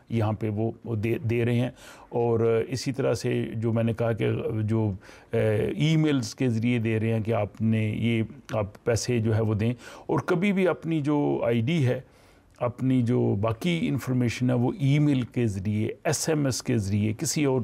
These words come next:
طریقے سے آپ لوگوں کو نہ دیں، اس سے آپ کو نقصان ہو سکتا ہے۔ اور اسی طرح کے اور ای میل بھی آتی ہیں، مجھے بھی کئی آئی ہیں، ڈی ایچ ایل کی طرف سے آ جاتی ہے، اس پہ ڈی ایچ ایل کا لوگو بنا ہوتا ہے، کہتا ہے جی آپ کا پیکٹ کوئی آیا ہے وہ آپ کو مل جائے گا، لیکن اس کے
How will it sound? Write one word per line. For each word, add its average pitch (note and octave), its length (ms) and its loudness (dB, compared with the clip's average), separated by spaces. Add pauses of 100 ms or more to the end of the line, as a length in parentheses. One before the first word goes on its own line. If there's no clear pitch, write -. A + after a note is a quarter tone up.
طریقے A#2 320 -2
سے A2 260 -4 (180)
آپ A#2 200 -2
لوگوں A2+ 320 2
کو A#2+ 80 -4 (220)
نہ A#2+ 280 0
دیں، A#2 100 0 (300)
اس C3 100 -4
سے C3 120 0
آپ G2+ 160 -2
کو D3+ 120 -6 (100)
نقصان B2 380 -2
ہو G2 80 -8
سکتا - 320 -8
ہے۔ - 180 -14 (920)
اور F3 260 2
اسی G#3+ 200 0
طرح A3 180 2
کے G#3 200 -2
اور G3+ 280 0 (140)
ای F3+ 160 -2
میل E3 240 -2
بھی D3 180 -2
آتی A#2 220 -2
ہیں، B2+ 80 0
مجھے D#3 220 0
بھی G3 100 0
کئی C3+ 260 2
آئی A#2 140 2
ہیں، A2+ 60 2
ڈی D3 200 2
ایچ F#3+ 140 2
ایل F3 120 0
کی E3 120 -4
طرف D#3 220 -4
سے - 120 -2
آ C3+ 80 2
جاتی C3 260 -2
ہے، C#3+ 60 0
اس C3+ 140 -6
پہ C#3+ 80 -2
ڈی B2+ 220 2
ایچ C#3 160 0
ایل C3 120 0
کا C3 120 -2
لوگو A2+ 300 2
بنا C3+ 220 2
ہوتا C3+ 200 0
ہے، C3 60 2
کہتا C3+ 220 0
ہے C#3 40 0
جی C3+ 120 2
آپ A#2 160 -2
کا A#2+ 100 -2
پیکٹ A2+ 400 -4
کوئی B2+ 220 2
آیا A2+ 280 2
ہے E3+ 140 2
وہ C3 320 2
آپ A2 320 -2
کو B2 120 -2
مل G#2 220 0
جائے D3+ 240 2
گا، E3 120 2
لیکن C#3 320 0
اس B2 120 -2
کے D3+ 100 -8